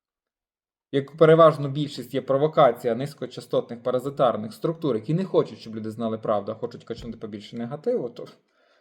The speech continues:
буде так, як має бути. Карта щастя. І я в це вірю.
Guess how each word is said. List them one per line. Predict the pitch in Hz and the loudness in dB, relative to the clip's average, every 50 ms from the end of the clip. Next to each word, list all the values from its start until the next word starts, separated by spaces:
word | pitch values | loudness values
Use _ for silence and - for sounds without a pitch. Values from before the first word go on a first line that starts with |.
| _ _ _ _ _ _ _ _ _ _ _ _ _ _ _ _ _ _ _ _ _ _ | _ _ _ _ _ _ _ _ _ _ _ _ _ _ _ _ _ _ _ _ _ _
буде | 127 139 160 160 156 | -2 0 2 2 2
так, | 156 151 - 135 | 0 -2 -6 -6
як | 123 - | -8 -8
має | 131 123 123 120 120 | -8 -6 -6 -6 -6
бути. | 107 104 104 101 - - _ _ _ _ _ _ _ _ _ | -6 -8 -10 -10 -14 -18 _ _ _ _ _ _ _ _ _
Карта | - 131 127 127 127 - | 0 0 0 0 0 -6
щастя. | 127 - - - 113 107 110 - _ _ - - _ _ _ _ _ _ _ _ | -12 -10 -8 -6 -6 -6 -8 -10 _ _ -20 -20 _ _ _ _ _ _ _ _
І | - 131 | -6 0
я | 131 143 156 | 2 2 2
в | 156 | 2
це | 156 - 147 | -2 -6 -10
вірю. | 120 110 104 98 - 107 | -10 -10 -12 -12 -14 -16